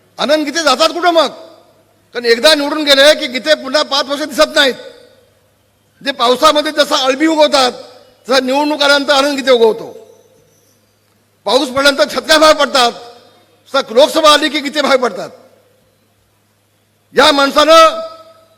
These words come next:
या कोकणामध्ये, कोकणावरती सतत सात वेळा अन्याय केलाय. सात वेळेला निवडून गेले, काही केलं नाही.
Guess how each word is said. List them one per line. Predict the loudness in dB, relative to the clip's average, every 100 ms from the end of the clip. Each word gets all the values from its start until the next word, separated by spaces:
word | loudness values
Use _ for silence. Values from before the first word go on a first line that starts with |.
| _ _ _ -2
या | -2
कोकणामध्ये, | 0 -2 0 2 4 4 4
कोकणावरती | 2 -2 2 2 0 -4 -8 -12 -20 _ _ -14
सतत | -6 -4 -4 -6
सात | -2 -2 -4
वेळा | -6 -6
अन्याय | -8 -10
केलाय. | -10 -12 -12
सात | -12 -12 -12 -10
वेळेला | -12 -10
निवडून | -12 -12 -14 -14
गेले, | -12 -6 -8 -8 -20 -20 -16
काही | -14
केलं | -14 -18 -20
नाही. | -20